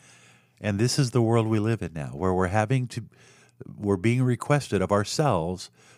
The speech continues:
to adopt a reality that we know instinctively on a, on a, on a, you know, on an instinctive level <laughs> that this person is not who they say they are. And this is why I think it's gonna be a fad.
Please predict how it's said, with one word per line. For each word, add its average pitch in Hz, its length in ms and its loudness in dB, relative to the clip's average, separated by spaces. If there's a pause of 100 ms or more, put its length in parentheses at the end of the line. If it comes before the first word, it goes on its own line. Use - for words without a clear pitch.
(160)
to 104 240 2
adopt 101 480 2
a 123 40 -2
reality 104 540 2
that 82 180 -2
we 101 140 2
know 135 420 4 (180)
instinctively 92 1040 -2 (520)
on 104 200 0
a, 95 60 2
on 95 240 0
a, 82 200 0
on 98 220 0
a, 78 100 0 (720)
you 107 60 2
know, 92 120 4
on 90 120 4
an 92 120 2
instinctive 135 520 -2
level 101 460 -2 (300)
<laughs> - 260 -20
that 107 260 2
this 127 160 -2
person 139 400 0
is 104 160 -2
not 107 240 2
who 98 140 -2
they 92 160 2
say 80 240 -2
they 101 160 2
are. 170 280 -4 (1700)
And 139 140 4
this 202 180 2
is 165 140 4
why 139 220 4
I 117 80 4
think 113 280 -4
it's - 120 -8
gonna 90 200 -6
be 87 140 -6
a 82 80 -6
fad. 117 520 2